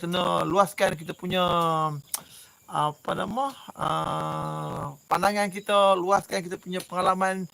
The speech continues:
dan tengok kaji pengalaman orang. Satu ekar, dua ekar, insyaAllah kita boleh buat macam-macam. Ah, tapi kena buat rancang bagi elok-elok lah. So, cikgu sebenarnya baru nak rancang ni, Tom ni. Rancang bagi ada sistematik sikit. Ni dia tempat saya, Cikgu Tempur.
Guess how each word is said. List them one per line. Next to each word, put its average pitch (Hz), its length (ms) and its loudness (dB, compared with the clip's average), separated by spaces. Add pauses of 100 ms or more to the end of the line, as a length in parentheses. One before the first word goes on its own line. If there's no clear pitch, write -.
(260)
dan 156 240 -2
tengok - 280 -6
kaji 185 320 -4
pengalaman 180 340 -4 (140)
orang. 185 240 4 (600)
Satu 175 240 -2
ekar, 262 400 4
dua 233 240 0
ekar, 277 240 2
insyaAllah 185 320 0 (160)
kita 185 240 -6
boleh 185 160 -2
buat 170 160 -2
macam-macam. 180 520 -2 (420)
Ah, 151 260 2
tapi - 240 -8
kena 202 240 -2
buat - 140 0
rancang 208 340 2
bagi 220 160 0
elok-elok 247 320 2
lah. 254 140 4 (460)
So, 214 160 -6
cikgu 190 400 -4
sebenarnya 220 320 -2
baru 196 240 8
nak 208 180 2
rancang 226 540 6
ni, - 20 -4
Tom 240 220 2
ni. 220 160 2 (180)
Rancang 170 460 2
bagi 190 240 0
ada 185 180 0
sistematik 190 800 -4
sikit. 214 220 -8 (180)
Ni 170 300 -2
dia 175 240 4
tempat - 400 -2
saya, 165 160 0
Cikgu 165 320 -8
Tempur. 254 400 4